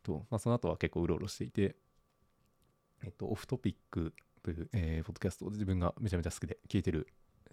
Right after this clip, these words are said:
番組の二人がいて、一緒に写真を撮ってもらったりとか、そういう風にして、まあ、少しそのブースの様子を確認したりして楽しんでいました。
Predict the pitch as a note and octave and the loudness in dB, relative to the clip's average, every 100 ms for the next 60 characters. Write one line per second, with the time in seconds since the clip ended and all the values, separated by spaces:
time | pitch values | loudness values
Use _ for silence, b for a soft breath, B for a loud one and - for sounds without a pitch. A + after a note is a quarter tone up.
0 | C#3 A#2 E2+ D#2+ D2+ F#2 F#2 G2+ F2+ D2+ | -6 0 0 0 0 0 2 2 2 0
1 | - _ A2+ - G2+ - D#2+ - - - | -6 _ -10 -2 -2 0 -2 -2 -2 0
2 | D#2 D#2+ G#2 G2+ - - G#2 - B B | 0 -2 -4 -6 -6 -6 -8 -10 B B
3 | - F#2 E2 D2+ - G#2 - F#2+ D#2 - | -10 -4 -2 0 0 0 0 -2 -2 -4
4 | F#2 - - E2+ D2+ D#2 _ _ _ A#2+ | -6 -6 -4 -2 -2 -4 _ _ _ -4
5 | F2 - D#2+ D2+ - F#2 - - B - | -4 -2 -4 -4 -2 -2 -2 -10 B -10
6 | - D2 - - - G2 - - D#2+ F2 | -6 -6 -6 -10 -2 -2 0 -4 -4 -2
7 | E2+ F2+ - - | -4 -4 -4 -8